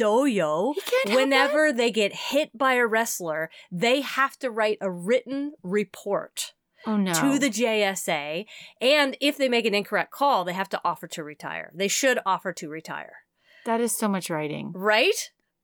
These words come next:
Speaker 2: That is so much homework.
Speaker 1: I could not believe it. And even better,
Speaker 2: I hope
Speaker 1: for
Speaker 2: they have form letters. <laughs>
Speaker 1: for the top position,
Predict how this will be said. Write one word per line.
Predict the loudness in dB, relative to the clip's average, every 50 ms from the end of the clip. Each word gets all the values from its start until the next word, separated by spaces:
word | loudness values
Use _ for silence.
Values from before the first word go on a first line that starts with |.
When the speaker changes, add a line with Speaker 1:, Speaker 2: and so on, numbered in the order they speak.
| _ _ _ -2
Speaker 2:
That | 0 2
is | 2 2
so | 2 0 0
much | 0 -2 -2
homework. | -2 0 2 4 6
Speaker 1:
I | 6 4
could | 2 0 0 0 2 4
not | 4 4 4 4 4 2 2
believe | 0 2 4 2 2 2
it. | 2 0 -2 -2 -8 _ _ _
And | 0 2 2 2 2 4
even | 4 4 4 4 4 2 2 2
better, | 0 0 0 2 4 4 6 6 4 4 2 -4 _ _ _ _ _ _ -4
Speaker 2:
I | 0 0
hope | 2 4
Speaker 1:
for | 6 6
Speaker 2:
they | 6 6
have | 4 2
form | 0 2 2 2 4 2
letters. | 2 2 2 2 2 0 0 -2
<laughs> | -4 0 2
Speaker 1:
for | 4 6 6 6
the | 6 4 2 0 0 -4
top | -8 -8 -4 0 2 2 2 2 0 -2 _
position, | -2 -2 0 0 0 0 2 2 2 4 4 4 4